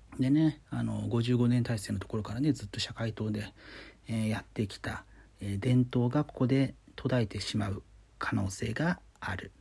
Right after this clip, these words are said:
っていうところで、まあ、福島代表を含めてね、えー、一生懸命こう、党を守るというようなところをこう、せ-、積極的にやっていらっしゃるわけですけれども、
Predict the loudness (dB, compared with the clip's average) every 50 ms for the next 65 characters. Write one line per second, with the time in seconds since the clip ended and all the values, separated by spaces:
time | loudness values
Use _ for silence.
0 | -18 -16 -16 -16 -18 -14 -4 0 0 2 2 2 0 2 4 4 6 6 6 4
1 | 4 0 -6 -10 -6 -4 -4 -4 -4 -4 -4 -6 -4 -4 -4 -4 -4 -4 -6 -4
2 | -4 -4 -4 -4 -6 -6 -4 -2 -2 -2 -2 0 4 4 4 4 2 -6 -20 -20
3 | -20 -20 -16 -10 -6 -6 -4 -4 -6 -8 -8 -8 -8 -8 -8 -8 -8 -10 -10 -12
4 | -12 -10 -10 -6 -4 -2 -4 -4 -4 -4 -4 -4 -4 -6 -10 -12 -10 -10 -8 -8
5 | -8 -10 -10 -14 -20 -12 -10 -4 -2 -2 -2 -2 -2 2 2 4 4 4 6 6
6 | 6 6 6 4 -4 -8 -10 -12 -6 0 2 4 6 6 6 4 2 -2 -6 -4
7 | -2 0 2 2 0 0 -2 -6 -6 -4 -4 -4 -4 -6 -6 -6 -4 -4 -4 -4
8 | -8 -14 -18 -14 -14 -14 -12 -12 -12 -12 -8 -8 -6 -6 -6 -8 -10 -16 -16 -20
9 | -20 -18 -18 -20 -18 -10 -6 -6 -6 -6 -6 -4 -4 -4 -4 -4 _ -16 -4 -4
10 | -2 -2 -2 -4 -4 -4 -2 -2 -2 -2 -2 -2 -4 -6 -6 -8 -10 -8 -8 -8
11 | -8 -10 -10 -10